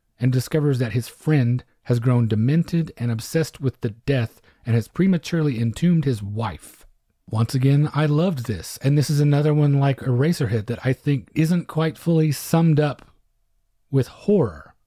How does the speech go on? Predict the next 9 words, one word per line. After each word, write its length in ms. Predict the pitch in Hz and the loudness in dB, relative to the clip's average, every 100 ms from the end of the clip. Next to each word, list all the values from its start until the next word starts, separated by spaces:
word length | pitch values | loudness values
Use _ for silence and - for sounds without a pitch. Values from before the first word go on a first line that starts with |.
| _ - | _ -6
I 60 | 127 | -4
think 180 | 175 | 0
of 100 | 170 | 0
it 60 | 151 | 2
as 120 | 131 | 2
more 280 | 139 151 151 | 2 2 2
of 160 | 131 120 | 0 0
a 200 | 113 98 | -2 -2
phantasmagoria. 1400 | 143 139 131 156 139 127 110 110 120 127 104 82 78 | 0 0 0 0 2 0 -2 -2 0 0 -2 -6 -12